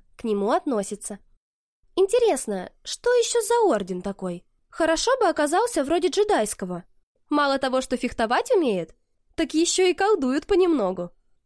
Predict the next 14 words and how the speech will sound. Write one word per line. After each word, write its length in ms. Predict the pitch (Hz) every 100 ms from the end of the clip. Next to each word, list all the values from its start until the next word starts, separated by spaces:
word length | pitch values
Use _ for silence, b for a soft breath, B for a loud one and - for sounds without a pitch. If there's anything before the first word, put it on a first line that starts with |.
| _
У 80 | 320
сестры 400 | 311 330 285 285
Сливы, 480 | - 294 508 285 196 _ _ _
точнее, 560 | - 285 - 302 302 285
у 80 | 277
Шимэй 440 | - 294 262 202
Ли, 200 | 214 294 453 _ _ _ _
и 100 | 285
у 120 | 254
главы 420 | 214 214 202 285 - _ _ _ _
были 300 | 226 440 508
при 140 | 262
себе 280 | 254 254 285
мечи. 480 | 381 427 - 220